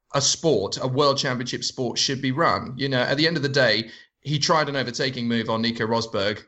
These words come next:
a bad one. It backfired. Rosberg got away. Vettel is out of the race. End of.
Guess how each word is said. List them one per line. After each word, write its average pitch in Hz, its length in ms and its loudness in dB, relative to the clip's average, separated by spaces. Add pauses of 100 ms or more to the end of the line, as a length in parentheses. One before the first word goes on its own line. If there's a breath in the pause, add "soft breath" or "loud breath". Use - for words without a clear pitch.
(140)
a 127 60 -4
bad 120 260 0
one. 110 460 -4
It 135 300 -8
backfired. 110 640 -2 (300 soft breath)
Rosberg 131 400 0
got 117 160 0
away. 110 480 0 (160)
Vettel 127 320 0
is 113 120 -2
out 113 140 0
of 110 60 -10
the 110 100 -4
race. 107 460 -2 (140)
End 175 220 2
of. 185 340 -4